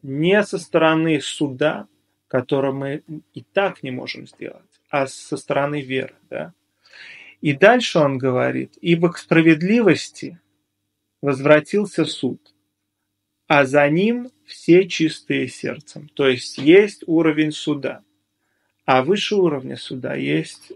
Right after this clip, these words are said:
уровень тех, кто чистый сердцем. А после этого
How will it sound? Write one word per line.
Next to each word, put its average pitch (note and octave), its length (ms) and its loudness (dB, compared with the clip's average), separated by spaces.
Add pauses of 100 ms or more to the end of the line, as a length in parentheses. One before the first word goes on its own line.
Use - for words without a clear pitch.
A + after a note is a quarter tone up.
уровень D3 580 -4 (540)
тех, D#3+ 380 2
кто C#3+ 200 -2
чистый - 480 -6
сердцем. - 580 -12 (180)
А A#2 160 -6 (260)
после G3+ 440 4
этого F3 680 2